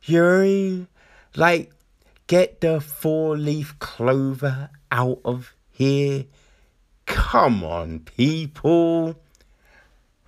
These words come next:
Really? We're really doing this? So, yeah, it, it's a weird film, right? It's a weird film, and there's a lot of things that just aren't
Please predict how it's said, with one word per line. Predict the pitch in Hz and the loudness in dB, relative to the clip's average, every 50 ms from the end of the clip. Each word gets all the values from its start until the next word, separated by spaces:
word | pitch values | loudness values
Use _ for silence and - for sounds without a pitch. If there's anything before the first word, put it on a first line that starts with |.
| - - - | -20 -18 -8
Really? | - - 180 208 233 226 214 214 220 208 208 - 202 196 185 _ _ _ - | -4 0 2 4 4 4 2 2 0 0 0 0 -2 -6 -8 _ _ _ -2
We're | 135 151 165 | 0 0 0
really | 160 147 135 127 147 185 190 185 185 175 175 175 165 | 0 -2 -4 -4 0 0 0 0 0 -2 -4 -6 -8
doing | 135 120 - - 131 131 131 127 123 120 123 120 117 120 120 - _ _ _ _ | -8 -6 -2 -2 0 0 0 0 0 0 0 -2 -2 -6 -10 -14 _ _ _ _
this? | - 101 95 90 90 - - - - - - - - - - - - - - - _ - _ _ _ _ _ _ _ _ _ _ _ _ _ _ _ _ - - - _ _ _ _ - _ _ _ _ _ _ _ _ _ | -14 -12 -8 -4 -4 -4 -4 -4 -8 -14 -12 -10 -10 -8 -8 -8 -10 -10 -12 -16 _ -20 _ _ _ _ _ _ _ _ _ _ _ _ _ _ _ _ -18 -18 -18 _ _ _ _ -20 _ _ _ _ _ _ _ _ _
So, | - - - | -2 2 2
yeah, | 185 196 202 208 165 127 - - | 4 4 2 0 -4 -6 -6 -2
it, | - 143 - - - | -2 -2 -2 -2 -6
it's | - 151 135 - | -6 -6 -2 0
a | 151 | 0
weird | 139 139 147 156 135 120 | 0 2 2 2 2 0
film, | - - - 98 73 - - - - - _ _ _ _ | 0 -2 -4 -4 -4 -4 -6 -12 -18 -20 _ _ _ _
right? | - 113 120 131 139 131 - _ _ _ _ _ _ _ | 0 4 4 4 4 2 -4 _ _ _ _ _ _ _
It's | - 135 | -6 -4
a | - 190 | -4 -2
weird | 147 180 202 196 185 151 | -2 0 2 4 4 2
film, | - - 143 135 135 131 127 123 117 - - - - | 2 2 4 4 4 4 2 -2 -6 -10 -14 -18 -6
and | - 135 143 | -2 2 4
there's | 147 151 143 | 4 4 4
a | 151 | 2
lot | 143 156 175 196 - | 2 2 2 2 2
of | - 147 | 0 -2
things | - - 185 180 151 131 117 - | 0 2 2 2 2 2 0 0
that | 127 - | -2 -2
just | 87 147 143 131 - - _ _ _ - | 0 0 -2 -2 -2 -6 _ _ _ 2
aren't | 123 127 131 127 120 117 113 92 | 4 4 6 4 4 2 0 -4